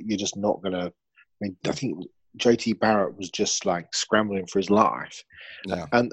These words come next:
Speaker 1: from that point forwards, I mean, he, he had some iffy games. I remember the Maryland game, he struggled. But from that point forwards, it seemed like he got a little bit better incrementally. And then I thought last year,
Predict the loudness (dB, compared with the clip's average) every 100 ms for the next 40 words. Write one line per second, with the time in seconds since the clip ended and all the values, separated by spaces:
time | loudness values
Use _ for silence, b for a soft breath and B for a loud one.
0 | 0 4 4 4 4 2 4 4 4 4
1 | 4 2 0 -6 -4 -4 -4 -2 -2 0
2 | 0 0 -4 -2 -2 2 2 0 -2 -2
3 | -2 -4 0 2 2 0 -2 -2 -4 -8
4 | -2 -2 -2 -4 -6 _ _ _ _ _
5 | _ -20 0 2 2 -4 _ _ _ _
6 | -8 0 0 2 0 4 4 6 4 0
7 | 0 2 2 -2 -2 -2 -2 2 4 2
8 | -6 -20 _ _ _ 2 4 6 4 0
9 | -4 -2 0 0 -2 -6 _ -2 -2 -2
10 | -2 -2 -6 -4 -4 -2 -4 -2 -2 2
11 | 2 2 0 -2 -4 0 0